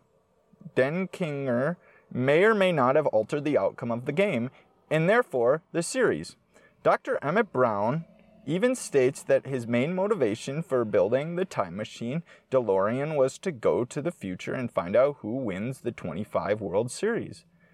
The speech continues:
The second movie depicts Doctor Brown bringing Marty to the future in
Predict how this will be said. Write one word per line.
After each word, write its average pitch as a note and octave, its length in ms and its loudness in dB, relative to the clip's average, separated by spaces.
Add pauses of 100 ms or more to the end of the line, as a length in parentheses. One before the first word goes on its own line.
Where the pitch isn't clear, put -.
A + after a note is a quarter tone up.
(680)
The D3+ 120 2
second B3 340 0
movie G#3 280 0
depicts D#3+ 440 0
Doctor D3+ 360 0
Brown A#2 480 -2
bringing D3+ 380 -2
Marty G#2 360 2
to A2+ 160 -8
the C#3 100 -4
future B2+ 500 -8
in G#2+ 420 -8